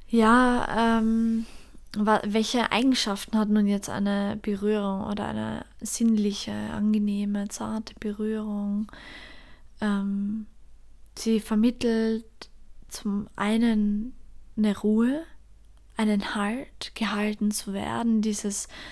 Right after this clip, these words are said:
Sicherheitsgefühl zu verspüren,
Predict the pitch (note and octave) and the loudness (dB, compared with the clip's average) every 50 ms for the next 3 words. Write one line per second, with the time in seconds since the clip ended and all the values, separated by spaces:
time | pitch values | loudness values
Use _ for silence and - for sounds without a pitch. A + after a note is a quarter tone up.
0 | - - - - B3 A#3+ - - C4 A#3 A3+ G#3+ G#3 G3+ G#3 G#3 - - - G#3+ | -12 -8 -4 -2 -2 0 2 2 2 2 2 2 2 2 0 -2 -4 -6 -6 -6
1 | - - - A3+ G#3+ - - - A3 - - G#3 - - - - - G#3+ G#3 A3 | -6 -4 -4 -4 -4 -4 -6 -8 -8 -10 -10 -8 -8 -10 -10 -6 -4 -2 0 0
2 | A#3 B3 C4+ C#4+ D#4 | 0 0 -2 -4 -6